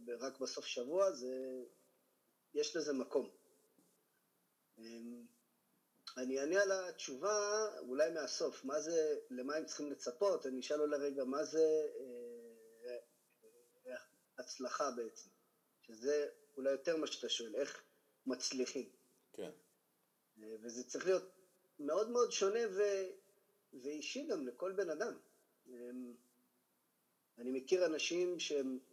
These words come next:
Speaker 1: פנומנליים בתחום שלהם, הם יוצרים ומוזיקאים מעולים, וזה בכלל לא הפרנסה שלהם, והם עושים את זה נטו לכיף, והם מאוד מאוד שמחים,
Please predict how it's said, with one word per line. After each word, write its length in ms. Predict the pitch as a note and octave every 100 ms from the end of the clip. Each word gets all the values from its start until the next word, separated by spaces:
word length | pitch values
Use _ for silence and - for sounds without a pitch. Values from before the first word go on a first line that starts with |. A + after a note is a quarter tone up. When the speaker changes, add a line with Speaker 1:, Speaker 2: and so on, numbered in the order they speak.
| _ _ _ _ _ _ _ _ _ _ -
Speaker 1:
פנומנליים 880 | C#3 C#3 C3+ D#3 F3 E3 C#3+ A#2+ G#2+ G#2
בתחום 380 | B2 - F3 C#3+
שלהם, 400 | C#3+ C3 B2+ B2
הם 220 | A#2+ A#2
יוצרים 600 | A#2+ - C#3+ D#3+ E3+ C#3
ומוזיקאים 580 | C3 A#2+ A#2+ - C#3+ C#3
מעולים, 440 | C3 A#2+ B2 C#3
וזה 180 | B2+ B2
בכלל 380 | A#2 - C3 C#3+
לא 240 | D3 D3 C#3+
הפרנסה 1040 | C#3 C3 B2+ - _ _ B2+ B2 A#2+ C3 B2
שלהם, 360 | C3 C3+ E3+
והם 120 | C#3 A#2+
עושים 300 | - C#3+ C#3
את 100 | B2
זה 220 | B2+ B2 - _ _ _ _ _
נטו 260 | B2+ C#3+ D3+
לכיף, 560 | C#3 - C3 D3 - - _ _ _ _ _ _
והם 180 | A#2 B2+
מאוד 300 | B2+ D3 C#3+
מאוד 220 | D#3+ D#3+
שמחים, 640 | - C#3 C#3+ G3 G#3 A3+